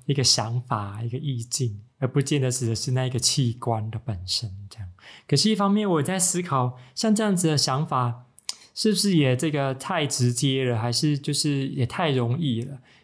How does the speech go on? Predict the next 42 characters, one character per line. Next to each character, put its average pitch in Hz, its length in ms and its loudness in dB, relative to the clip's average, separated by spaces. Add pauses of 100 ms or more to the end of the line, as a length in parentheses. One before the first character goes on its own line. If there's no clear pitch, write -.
(100)
因 226 80 0
为 - 20 2
我 220 60 4
们 170 80 8
现 196 200 0
在 190 220 0
的 - 80 -6
处 127 100 2
境 147 320 0 (120)
并 165 120 0
没 147 140 0
有 147 140 0
那 147 100 0
么， 135 200 0
那 175 120 0
么 175 160 2
简 120 320 -2
单， 135 220 -2
就 143 100 -8
是 139 140 -2
可 131 200 -8
以 135 120 -4
就 135 160 -8
直 123 60 -8
接 135 140 -2
一 160 140 -2
刀 139 220 2
两 117 260 -2
断 131 300 -4
的 127 100 -12
状 139 260 -6
态， - 360 -12 (200)
就 139 80 0
是 131 220 2
好， 120 220 -2
我 127 120 -8
们 127 200 -4
整 131 200 2
组 131 160 0
换 123 240 0
新 117 320 0
的， 147 160 -10